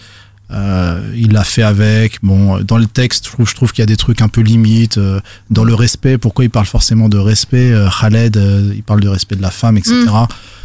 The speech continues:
Speaker 1: C'est, euh, voilà, c'est un titre mignon, mais c'est pas un titre que j'affectionne, euh, particulièrement. Au contraire, je l'aime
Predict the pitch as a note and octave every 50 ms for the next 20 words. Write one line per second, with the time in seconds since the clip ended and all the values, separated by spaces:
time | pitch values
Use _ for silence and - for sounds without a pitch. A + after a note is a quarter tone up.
0 | - - - - - - - - - - - - - - C3 B2 B2 A#2+ A#2 A#2
1 | A#2 A2+ A2+ G#2 - - - - - - B2 A#2+ A#2+ A#2 A2 G#2 G#2 - - B2
2 | A2 A2 A2 A2 G#2+ G#2+ - - - B2 - B2 B2 B2 B2 B2+ C3 B2+ A#2+ G#2
3 | - - G2+ - A2 G#2 G2 - - A#2 - - - G#2 G2 G2 F#2 - G#2 -
4 | - - A2 G#2 F#2+ F#2 F2+ F2+ F2+ F#2 - G2 F#2+ - - - - A2 G2+ A2+
5 | B2+ A#2+ - - A2 - - - B2 A2 G2 A2 G#2+ G#2 G#2+